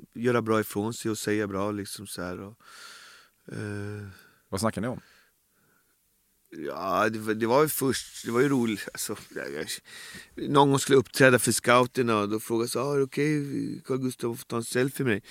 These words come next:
Speaker 1: Och då reagerade jag så, "Det går väl an?" Och då tänkte jag så här, "Går väl an?"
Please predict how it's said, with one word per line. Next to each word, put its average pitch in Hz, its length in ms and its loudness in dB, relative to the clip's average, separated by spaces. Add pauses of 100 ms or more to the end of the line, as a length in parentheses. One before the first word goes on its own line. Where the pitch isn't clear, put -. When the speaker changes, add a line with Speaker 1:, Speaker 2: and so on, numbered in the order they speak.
(280)
Speaker 1:
Och - 200 -2
då 143 100 6
reagerade 147 420 6
jag 110 80 6
så, 107 160 2
"Det 110 220 2
går 180 140 8
väl 233 140 8
an?" 107 300 4 (380)
Och 117 80 -8
då 117 60 -6
tänkte 143 120 0
jag 123 120 0
så 117 80 -2
här, 104 60 -4
"Går 120 140 2
väl 113 180 0
an?" 113 400 -2